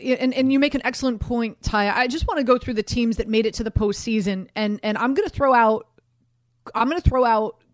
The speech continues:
quarterbacks that I would take Daniel, I would take this chance, okay? I, I, now, let me preface. I'm not saying that Daniel Jones is better than these quarterbacks. What I am saying is that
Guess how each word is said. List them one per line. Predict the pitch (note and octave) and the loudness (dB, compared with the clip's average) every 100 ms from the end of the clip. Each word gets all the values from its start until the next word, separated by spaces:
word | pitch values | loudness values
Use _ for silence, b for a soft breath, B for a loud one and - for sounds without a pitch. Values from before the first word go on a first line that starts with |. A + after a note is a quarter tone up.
| - | -6
quarterbacks | - B3 A#3 G#3+ G3+ - - - | 2 4 4 2 -2 -10 -14 -8
that | G3+ G#3+ G3 _ _ _ _ _ - | -2 -2 -2 _ _ _ _ _ 0
I | A#3+ | 2
would | B3 | 2
take | - A3+ | 0 -2
Daniel, | A#3 A3+ A3+ | -2 -2 -2
I | A3+ | -2
would | A3 A3 | 0 -2
take | - C4 C4+ - | -2 -2 -4 -8
this | F#3 A#3+ D4 | -4 -2 -2
chance, | - - C#4+ G3+ - - - _ | -4 -4 -2 -2 -6 -16 -18 _
okay? | - G3 G3+ A3 B3+ | -14 -8 -6 -6 -8
I, | - - | -12 -10
I, | G#3 | -6
now, | A3 G#3+ G#3 | -2 -2 -2
let | A3 | -2
me | C4 | 0
preface. | B3+ C#4 G#3 E3+ - _ b b b b | 2 0 -2 -12 -14 _ b b b b
I'm | - | -2
not | A#3 B3 | 0 0
saying | - C#4+ | 0 -2
that | B3+ | -2
Daniel | A3+ B3+ B3 | 0 0 0
Jones | B3 B3+ B3 A3 | 0 2 2 0
is | G3+ | -2
better | F3 A#3+ B3 | 2 4 4
than | A3+ | 2
these | A3+ A3 | -2 -4
quarterbacks. | - A#3+ G#3+ E3 - | -2 -2 -2 -6 -8
What | G3 G#3+ | -2 0
I | G#3+ | 2
am | B3+ C#4 | 0 -2
saying | - B3 A3+ G#3+ | -4 -4 -4 -4
is | G#3 | -4
that | G#3 G3 F#3 | -4 -4 -6